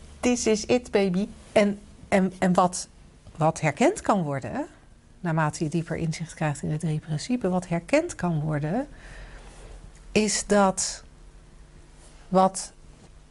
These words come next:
Speaker 2: gedacht of ervaren wordt, buitengewoon verantwoord-, ver-, veranderlijk is.
Speaker 1: Ja.
Speaker 2: Wat ook inzichtelijk kan worden, is dat, dat,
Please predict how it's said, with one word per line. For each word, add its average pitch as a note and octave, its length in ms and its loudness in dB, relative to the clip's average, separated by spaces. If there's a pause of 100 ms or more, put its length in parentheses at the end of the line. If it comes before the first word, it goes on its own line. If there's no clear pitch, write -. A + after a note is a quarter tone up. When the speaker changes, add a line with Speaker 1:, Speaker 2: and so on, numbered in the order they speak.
Speaker 2:
gedacht - 600 2
of G3 160 -2
ervaren F3+ 520 4
wordt, D3 460 -4 (720)
buitengewoon E3+ 840 0
verantwoord-, D3 640 -2
ver-, - 260 -4
veranderlijk D#3 800 0
is. C3+ 260 -6
Speaker 1:
Ja. D#3+ 300 -2 (800)
Speaker 2:
Wat E3+ 280 0
ook A#3 280 2 (680)
inzichtelijk F3+ 680 2
kan E3 240 0
worden, D3+ 540 2
is - 320 0
dat, E3+ 380 2 (140)
dat, E3 200 2